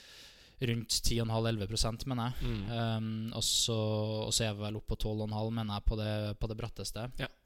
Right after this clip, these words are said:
Speaker 1: Ehm, og så stakinga, så drag sju har vi, da har jeg et minutt der som er steinhardt, eh,
Speaker 2: Ja.
Speaker 1: på, det er vel fem prosent, tror jeg.
Speaker 2: Jeg ser det, det, det, nå sitter jeg og ser på det, her er fascinerende, for det,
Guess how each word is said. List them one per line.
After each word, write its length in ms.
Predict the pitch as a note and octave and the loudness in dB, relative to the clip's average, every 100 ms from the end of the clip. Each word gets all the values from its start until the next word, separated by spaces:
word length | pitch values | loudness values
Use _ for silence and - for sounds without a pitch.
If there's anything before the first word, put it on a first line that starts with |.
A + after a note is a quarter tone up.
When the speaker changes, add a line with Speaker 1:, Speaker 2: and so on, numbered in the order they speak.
| - | -10
Speaker 1:
Ehm, 680 | A2+ A#2 A2+ A#2 A2+ A2+ A2+ | -6 -4 -4 -4 -4 -6 -4
og 100 | A2 | -2
så 600 | - - - A2+ A2 G#2+ - - - - | 0 2 2 2 2 0 -2 -10 -14 -4
stakinga, 560 | - B2 A#2 G#2 G#2 A2 | 2 4 4 0 0 2
så 580 | - A#2 A2+ A2+ A2+ A2+ | 2 4 4 2 0 0
drag 200 | A2 A2+ - | 0 0 0
sju 380 | - A#2 A#2+ A#2 | 2 2 2 4
har 200 | A#2+ G#2+ | 4 2
vi, 180 | G#2+ G#2+ A#2 - | -2 -10 -16 -12
da 720 | A#2+ A#2+ A2+ A#2 A#2 A2 A2+ - - - - - - | -2 0 2 2 2 2 -2 -4 -14 -20 -20 -20 -4
har 180 | B2+ A2 | 0 0
jeg 720 | G#2 G#2+ G#2+ G#2+ G#2+ G#2+ A2 - | 0 0 0 -2 -2 -2 -4 -2
et 180 | - - | 2 2
minutt 340 | G#2+ A2 - | 2 -4 -2
der 140 | - G#2+ | 0 0
som 180 | A#2 A2 | 0 0
er 280 | G#2+ G#2+ G#2+ | 0 0 0
steinhardt, 760 | - A#2 A2 G2+ A#2+ - - - - | 0 0 -2 -4 -6 -4 -2 -2 -4
eh, 320 | A2 A2+ A2+ | -6 -2 -2
Speaker 2:
Ja. 60 | A2 | -4
Speaker 1:
på, 420 | - A#2 A2 A2 | -4 -2 -2 0
det 80 | A2 | -2
er 40 | |
vel 100 | G#2 | -2
fem 320 | G2+ A2 G#2 G#2 | -4 -4 -4 -6
prosent, 300 | G#2+ A2 - | -6 -6 -4
tror 180 | B2 | -4
jeg. 60 | A#2 - - - | -4 -8 -10 -4
Speaker 2:
Jeg 80 | B2 | 2
ser 280 | - C#3+ A2+ | 4 4 2
det, 180 | G2 - | -2 -6
det, 180 | A2 | -4
det, 100 | A2+ B2 A2+ | 0 0 0
nå 100 | A2+ | -4
sitter 280 | A2+ C3+ - | -4 -4 -4
jeg 20 | |
og 20 | - | -6
ser 180 | A2+ | -6
på 120 | G#2 - | -6 -6
det, 80 | G#2+ | -6
her 120 | A2 | -4
er 40 | |
fascinerende, 360 | - G2 G#2+ G2+ | -6 -6 -6 -6
for 80 | |
det, 120 | A2 | -6